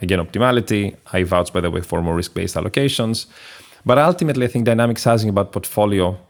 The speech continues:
as a whole and how we treat a budget of risk allocated across markets and sectors and long positions and short positions versus, you know, a,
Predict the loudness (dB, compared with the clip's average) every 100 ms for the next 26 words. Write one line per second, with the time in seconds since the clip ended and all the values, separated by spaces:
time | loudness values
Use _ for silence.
0 | _ _ _ -2 -2 2 4 4 0 -6
1 | -4 -2 -2 0 0 0 -2 -4 -2 -2
2 | -2 -12 _ -2 0 0 0 2 2 0
3 | -2 -4 _ _ -2 0 0 -4 -12 _
4 | -8 0 0 0 -8 -16 _ _ _ _
5 | -2 0 2 2 2 0 0 -4 -2 -2
6 | 0 0 -2 -4 -4 -6 -6 -2 -4 -4
7 | -4 -2 0 -2 -6 -2 0 0 0 0
8 | 0 -2 -2 -2 -2 -2 -2 -4 -6 -8
9 | -12 _ _ _ _ -4 0 0 0 -4
10 | -6 -4 0 2 0 -4